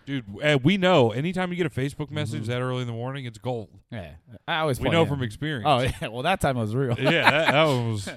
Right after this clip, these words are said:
Speaker 2: <laughs> Apparently, that was real. <laughs>
Speaker 1: Ma-, it was, apparently?
Speaker 2: Um, yeah.
Speaker 1: Oh, okay. I don't know.
Speaker 2: I heard he's gone ghost.
Speaker 1: Oh.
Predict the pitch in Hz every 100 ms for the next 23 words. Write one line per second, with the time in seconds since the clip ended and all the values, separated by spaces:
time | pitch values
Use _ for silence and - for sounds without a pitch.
0 | - - - 190 180 156 135 147 143 139
1 | 113 131 - - - - 107 143 _ -
2 | - 123 120 123 147 120 123 131 143 156
3 | 160 98 - 101 104 92 92 110 120 107
4 | 110 113 110 _ _ _ _ 110 113 120
5 | 120 107 98 117 113 98 98 104 101 95
6 | 95 95 80 - - 104 139 143 95